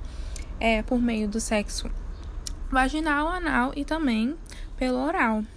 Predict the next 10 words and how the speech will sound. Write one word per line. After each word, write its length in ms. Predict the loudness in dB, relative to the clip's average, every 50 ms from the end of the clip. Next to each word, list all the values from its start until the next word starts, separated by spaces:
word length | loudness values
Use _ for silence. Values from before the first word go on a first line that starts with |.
| -14 -14 -14 -14 -14 -14 -14 -12 -14 -12 -12 -14 -6 -2
O 460 | 0 2 4 4 4 4 2 2 0 0
comparti-, 500 | 2 2 2 2 0 -2 -2 -2 -6 -8 -8 -6
também 280 | -4 -2 -2 0 0 0
é 40 |
visto 300 | 0 0 -2 -2 -4 -6
que 120 | -4 -4 -4
o 60 | -2
compartilhamento 760 | -2 -2 0 0 -2 -2 -2 -4 -2 0 0 0 0 0 0
de 120 | -2 -2 -2
brinquedos 920 | -2 -2 -4 -4 -4 -4 -2 0 0 0 0 -2 -6 -6 -6 -8 -8